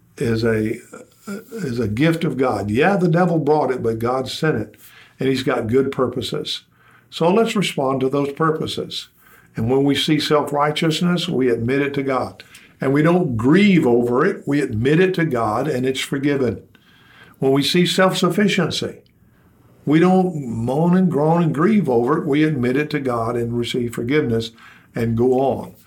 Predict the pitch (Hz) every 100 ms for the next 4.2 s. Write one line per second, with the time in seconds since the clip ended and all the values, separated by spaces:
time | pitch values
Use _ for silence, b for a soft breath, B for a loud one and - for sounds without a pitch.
0 | b b b 120 127 127 110 135 151 180
1 | 139 139 131 117 107 104 - 110 113 -
2 | 120 117 - 107 107 107 104 95 - _
3 | - b b b b b b - 170 151
4 | -